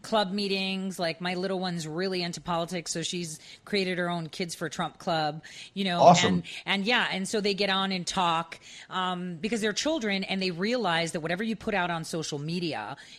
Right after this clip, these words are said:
Speaker 1: can be found. But on a
Speaker 2: Yep.
Speaker 1: Chan board, on a forum, you know, where it's a thread of just chit-chat, you know, nobody knows who you are. You have that anonymity both ways. So it's pretty awesome. Um, so I, I'm really excited because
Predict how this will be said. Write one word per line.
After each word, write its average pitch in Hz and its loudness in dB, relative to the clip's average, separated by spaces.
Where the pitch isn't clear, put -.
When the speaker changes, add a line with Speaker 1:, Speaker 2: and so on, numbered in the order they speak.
Speaker 1:
can 196 -6
be 196 -2
found. 165 -4
But 170 -2
on 156 -4
a 160 -2
Speaker 2:
Yep. 190 10
Speaker 1:
Chan 269 4
board, 170 0
on 170 -2
a 165 -2
forum, 226 2
you 208 -2
know, 220 2
where 208 2
it's 202 -2
a 196 -2
thread 202 2
of 180 0
just 175 -2
chit-chat, 170 0
you 214 -2
know, 185 -2
nobody 190 0
knows 202 0
who 214 0
you 196 2
are. - -4
You 175 -2
have 190 2
that 180 0
anonymity 185 0
both 180 0
ways. 170 -4
So 208 0
it's 180 -4
pretty 220 0
awesome. 180 -2
Um, 226 0
so 277 4
I, 269 6
I'm 294 4
really 226 2
excited 160 -4
because 208 0